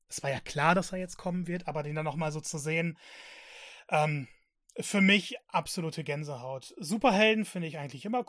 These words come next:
cool, kann man immer gut gucken, aber ich sehe es halt immer gerne so als Popcorn-Sachen an. Und bei Spider-Man bin ich aber voll in meinem Element.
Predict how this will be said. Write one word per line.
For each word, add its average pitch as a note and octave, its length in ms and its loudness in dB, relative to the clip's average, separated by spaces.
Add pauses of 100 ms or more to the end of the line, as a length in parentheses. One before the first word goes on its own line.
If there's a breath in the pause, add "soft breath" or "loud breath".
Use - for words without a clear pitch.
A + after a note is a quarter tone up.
cool, G#3 400 0
kann D#3 140 -6
man D#3+ 80 -4
immer F#3+ 160 -2
gut F3+ 160 -4
gucken, F3+ 280 -6
aber D#3 140 -2
ich D3 60 -4
sehe D#3+ 100 -2
es C#3+ 60 -6
halt E3+ 80 0
immer D#3 160 -4
gerne D3+ 200 -2
so D3 60 -4
als D3 140 -6
Popcorn-Sachen D3 680 -6
an. D3 200 -8
Und D#3+ 180 -12
bei E3 100 -2
Spider-Man F3 460 4
bin E3+ 80 -2
ich D#3 80 -4
aber D#3 100 -2
voll D#3+ 260 -4
in D3+ 60 -2
meinem D3+ 160 -6
Element. C#3+ 480 -12